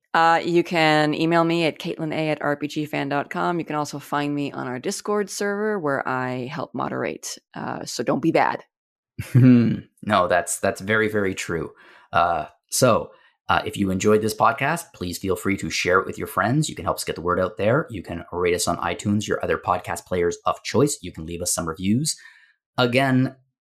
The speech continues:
Speaker 2: Caitlin, Noah, I really wanna thank both of you. These were not small games. Uh, we were, they were under embargo. You both did a phenomenal job getting through all of them and getting the reviews up in time. So I, as the review manager,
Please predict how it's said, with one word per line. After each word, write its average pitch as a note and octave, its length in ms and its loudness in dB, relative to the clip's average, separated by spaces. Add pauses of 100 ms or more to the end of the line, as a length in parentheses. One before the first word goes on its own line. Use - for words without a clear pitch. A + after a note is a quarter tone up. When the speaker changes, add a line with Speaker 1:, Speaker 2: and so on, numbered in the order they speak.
(140)
Speaker 2:
Caitlin, A#2 320 2
Noah, G#2 300 4
I G2+ 60 -4
really G2 220 -2
wanna F#2+ 140 -2
thank F2+ 220 -8
both F#2 200 0
of - 120 -18
you. F2 260 -4
These G2 260 0
were F2+ 160 -2
not G#2 300 2
small G#2+ 300 4
games. F#2+ 540 -2 (360)
Uh, F2 280 2
we F2+ 140 -4
were, F2 160 -2
they F2+ 120 2
were F2 200 0
under G2+ 220 4
embargo. G2+ 680 0
You E2+ 380 -6 (400)
both G2 320 2
did F#2+ 160 -2
a F2 180 -2
phenomenal G2 420 2
job G2 320 0
getting E2 200 -2
through A#2 240 0
all G#2+ 140 6
of G#2 100 -2
them G#2 220 0
and F2 120 -6
getting F2+ 200 -4
the F2 100 -4
reviews E2+ 360 -4
up E2+ 120 -2
in E2 100 -8
time. F#2+ 400 2
So D#2+ 420 0
I, E2+ 380 0
as F2 120 -6
the F#2+ 100 0
review A#2 240 4
manager, G2+ 520 2